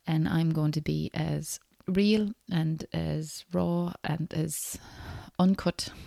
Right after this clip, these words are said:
as I possibly can be. Why? Because that's who I am. I want you to be able to see an alternative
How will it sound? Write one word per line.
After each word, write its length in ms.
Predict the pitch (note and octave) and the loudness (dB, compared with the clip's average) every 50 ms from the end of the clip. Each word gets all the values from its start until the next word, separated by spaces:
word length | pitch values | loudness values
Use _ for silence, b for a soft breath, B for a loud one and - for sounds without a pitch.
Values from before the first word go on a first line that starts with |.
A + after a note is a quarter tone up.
| B B B B - - | B B B B -6 -4
as 160 | D#3+ D3+ - | -2 0 0
I 80 | D#3+ D3+ | 0 0
possibly 400 | - D#3+ D3 - - D#3+ - - | 2 0 0 0 -2 -4 -6 -4
can 260 | - C#3+ D3 D3+ D3+ | -2 0 2 2 2
be. 220 | D3 - - - - - - - | 0 -2 -4 -6 -14 -20 -10 -6
Why? 320 | - F3+ F3 F3 E3+ - - - _ _ _ _ B B B B B B B B B B B B B B B B B B B B B B B B B B B B _ _ - | -4 -2 -2 -4 -6 -10 -16 -20 _ _ _ _ B B B B B B B B B B B B B B B B B B B B B B B B B B B B _ _ -4
Because 280 | G#3 - F3 E3 D#3+ | -2 0 0 0 0
that's 360 | - - C3 - - - - - - - | -2 -4 -6 -6 -8 -12 -18 -10 0 4
who 280 | D#3 D#3 D3+ D3+ D#3 | 4 6 6 4 2
I 300 | - - E3 E3 E3+ A3+ A#3+ | 0 0 0 0 -2 -2 -2
am. 600 | E3 D#3+ D#3+ D#3+ D#3+ E3 E3 E3 D3+ C#3+ C#3+ D3 - - | -2 0 0 0 0 0 0 0 -2 -2 -4 -8 -4 -2
I 60 | E3 | 0
want 300 | E3 E3 E3+ - - - | 2 2 2 0 0 0
you 500 | E3+ E3 E3 D#3+ D#3+ D#3+ D#3+ D#3+ D#3+ D3 C#3+ B B B B B B B B B B B B B B B B B B - - _ _ _ _ _ _ _ _ _ - - - | 2 2 2 2 2 0 0 0 -2 -2 -4 B B B B B B B B B B B B B B B B B B -20 -20 _ _ _ _ _ _ _ _ _ -10 -8 -8
to 100 | - - | -8 -2
be 140 | - G3+ F#3+ | 0 2 2
able 140 | F#3 F3+ F#3 | 2 2 0
to 80 | - - | -2 -4
see 560 | - - - G3+ F#3+ F#3 F3 E3+ F3 F3 B B B B B B B B - | -6 -2 0 0 2 2 2 0 0 -4 B B B B B B B B -2
an 140 | F#3 F3 E3+ | 0 0 2
alternative 840 | E3 E3 E3 - - E3 D#3+ E3 E3 - - F#3+ - - - | 2 0 0 0 -2 0 0 0 -2 -2 -4 -8 -8 -10 -16